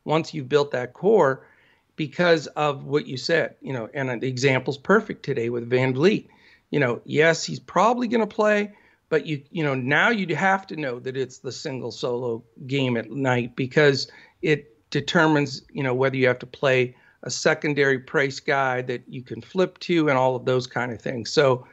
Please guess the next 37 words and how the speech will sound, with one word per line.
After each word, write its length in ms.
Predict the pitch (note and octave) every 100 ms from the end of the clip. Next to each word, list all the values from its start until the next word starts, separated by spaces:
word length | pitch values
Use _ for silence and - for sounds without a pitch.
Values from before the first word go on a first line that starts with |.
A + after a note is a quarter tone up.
| - - _
my 220 | - F3 C#4
advice 360 | G3 G3+ G3
always 320 | F3+ E3+ D#3+
is, 300 | D#3 D#3 - _ _ _ _
you 100 | D#3+
know, 200 | D3+ C3 - _ _ _ _ _ _ C3+ _ D3 -
look 320 | E3+ G3+ G3+
through 160 | - G3+
the 100 | F#3
whole 200 | F3+ F3
slate, 520 | - F#3 F3 D#3 _
prepare 540 | - C3 - F3 F3+
it, 260 | F3+ - B2+
build 300 | D#3 E3+ E3
it 100 | -
like 220 | D3 C#3+
it's 140 | C3+ -
all 240 | D3+ D#3
playing 380 | D#3 E3 D#3+ D3+
at 80 | C#3+
the 80 |
same 360 | C#3 D#3 D3+ C#3
time, 420 | D#3+ C#3 C3+ B2+ - _ _
and 260 | C#3 C3+ C3+
then 280 | D#3 E3 D#3
react 580 | C#3+ C3+ C3+ B2+ -
to 200 | - B2+
any 240 | C#3 C3 B2+
of 100 | A#2+
the 80 | B2
news 480 | B2 A#2+ A#2+ A#2
that 120 | - C#3+
you 120 | A#2+
need 340 | A#2+ B2+ A#2
to. 320 | - B2 A2+ - - - - -
But 260 | C#3 B2+ -
yeah, 300 | C3+ B2+